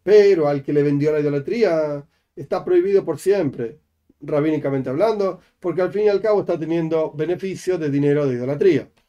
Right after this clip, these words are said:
Acá tenemos un judío que le vendió una idolatría a un no judío. Este no judío le quiere pagar una deuda a un judío con el dinero ese de la idolatría y le paga a otro judío. Pero no importa, los detalles los dejamos para otro momento.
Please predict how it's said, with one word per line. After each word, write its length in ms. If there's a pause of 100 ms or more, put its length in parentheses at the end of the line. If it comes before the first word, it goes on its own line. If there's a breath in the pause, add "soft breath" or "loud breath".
(380)
Acá 220
tenemos 400
un 200
judío 440
que 80
le 80
vendió 320
una 120
idolatría 420
a 40
un 140
no 180
judío. 540 (220)
Este 200
no 120
judío 640 (380)
le 360
quiere 420
pagar 360
una 200
deuda 400
a 160
un 120
judío 400
con 140
el 140
dinero 380
ese 200
de 80
la 80
idolatría 480
y 80
le 80
paga 380
a 80
otro 460
judío. 420 (300)
Pero 140
no 40
importa, 300
los 120
detalles 580 (300)
los 100
dejamos 240
para 140
otro 140
momento. 300